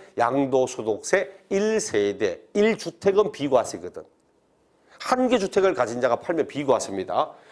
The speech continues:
그럼 이걸 가지고 있다가 팔았다? 과세할 건지 비과세할 건지 헷갈리잖아. 재산수도 주택과 주택 아닌 건 세율 다릅니다.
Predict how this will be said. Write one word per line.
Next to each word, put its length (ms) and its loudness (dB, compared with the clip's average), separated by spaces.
그럼 120 0
이걸 200 4
가지고 240 2
있다가 240 0
팔았다? 500 -2
과세할 560 2
건지 420 -4
비과세할 640 0
건지 520 -6
헷갈리잖아. 560 -4
재산수도 600 2
주택과 880 -4
주택 360 0
아닌 180 2
건 100 2
세율 320 0
다릅니다. 680 -2